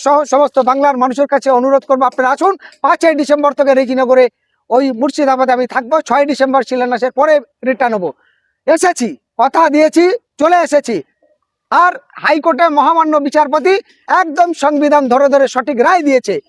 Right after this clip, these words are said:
শাহিম সিদ্দিকী বলুক যে জজ সাহেব কি ভুল রায় দিয়েছে। শাহিম সিদ্দিক যদি ক্ষমতা থাকে, আজও আছি, বারো ঘন্টার সময় কেন, অনলাইনে বলুক, এগুলো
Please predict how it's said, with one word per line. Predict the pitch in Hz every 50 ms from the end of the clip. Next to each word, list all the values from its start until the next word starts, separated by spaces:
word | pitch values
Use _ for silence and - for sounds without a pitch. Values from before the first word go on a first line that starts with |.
| _ _ _ _
শাহিম | - 190 233 269 269 247
সিদ্দিকী | - 254 240 208 247 247 247
বলুক | 233 269 330 381 381 285 _ _ _ _ _ _ 165
যে | 196 202
জজ | 185 240 262 - -
সাহেব | 277 269 -
কি | - 240
ভুল | 202 - - 262 277 269
রায় | 277 277 262
দিয়েছে। | 254 277 294 285 - 339 349 285 - - _ _ _ _ _ -
শাহিম | 247 269 302 302
সিদ্দিক | - 285 269 262 269
যদি | 220 269 262 277
ক্ষমতা | - 202 233 277 262 285 262 - - - 269
থাকে, | 247 247 233 330 349 339 349 _ _ _ _ _
আজও | - 254 294 320 302 294 294
আছি, | 277 277 - 269 247 185 135 - _ _ _ 170
বারো | 190 226 262 285 277
ঘন্টার | 269 285 262 240 285 - -
সময় | 262 277 277 262
কেন, | 247 262 262 240 202 - - - 220
অনলাইনে | 262 269 269 277 269 269 269
বলুক, | 262 302 339 359 320 302 269
এগুলো | 247 269